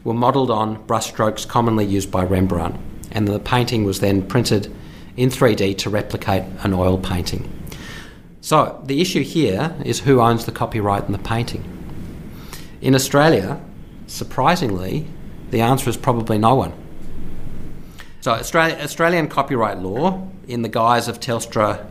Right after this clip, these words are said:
the Telstra and Phone Directories case, requires that there be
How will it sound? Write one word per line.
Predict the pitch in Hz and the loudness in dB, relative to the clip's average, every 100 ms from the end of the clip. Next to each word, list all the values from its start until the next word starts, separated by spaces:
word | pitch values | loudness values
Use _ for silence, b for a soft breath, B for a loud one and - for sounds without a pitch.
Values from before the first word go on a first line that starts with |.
| - | -8
the | |
Telstra | 104 123 107 - | -2 0 0 2
and | 104 | 2
Phone | 101 107 | 4 4
Directories | 104 98 95 - 95 82 | 6 4 2 -2 -4 -6
case, | - 92 117 - - B B B B | -4 -2 0 -2 -6 B B B B
requires | 120 113 - 135 135 131 | -6 -4 2 4 4 2
that | 117 | -6
there | - 110 | -2 0
be | 107 101 110 | 2 0 0